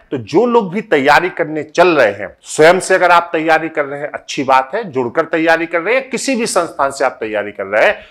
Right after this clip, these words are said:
इतना आप जरूर ध्यान रखिएगा, ये तीन सेगमेंट आपको यूपीएसआई के लिए खूब अच्छे से तैयार करने हैं और आज से ही कमर कसिए इन तीन सेगमेंट्स के लिए।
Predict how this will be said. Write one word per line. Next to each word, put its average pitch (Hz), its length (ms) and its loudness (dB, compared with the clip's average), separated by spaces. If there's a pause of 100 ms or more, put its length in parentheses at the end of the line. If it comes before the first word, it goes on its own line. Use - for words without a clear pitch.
(200)
इतना 254 320 4
आप 196 360 6
जरूर 143 240 -8
ध्यान 113 280 -6
रखिएगा, 104 440 2 (380)
ये 208 140 4 (200)
तीन 254 260 2
सेगमेंट 165 640 -2
आपको 127 340 -2
यूपीएसआई 135 680 -6
के 131 140 -12
लिए 170 240 -6
खूब 196 320 -4
अच्छे - 320 -2
से 220 140 0
तैयार 120 400 0
करने 101 320 -10
हैं 143 240 -2 (240)
और 147 200 -2
आज 147 200 8
से 220 200 -2
ही 214 120 -6
कमर 156 300 -4
कसिए 147 380 -6
इन 185 240 -6
तीन 202 280 0
सेगमेंट्स 101 560 -4
के 95 140 -12
लिए। 80 260 -12